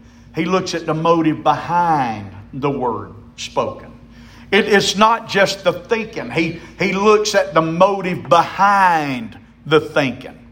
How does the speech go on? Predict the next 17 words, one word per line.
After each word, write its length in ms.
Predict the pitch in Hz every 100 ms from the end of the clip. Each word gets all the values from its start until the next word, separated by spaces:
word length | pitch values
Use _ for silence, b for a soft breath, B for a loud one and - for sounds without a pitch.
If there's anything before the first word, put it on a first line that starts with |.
| B B B
And 100 | 151
see, 140 | 170 208
we, 360 | 208 214 - -
we 200 | 185 202
have 220 | 208 180
a 100 | 165
tendency 680 | - 254 240 175 - 147 - B B
to 120 | 170 165
think 420 | - 233 - -
that 200 | 156 -
all 340 | 180 247 226
of 160 | 269 -
this 280 | 240 - 185
is 140 | 170
hidden 460 | - 240 254 262 147
from 380 | 170 160 143 -
God. 440 | 262 220 120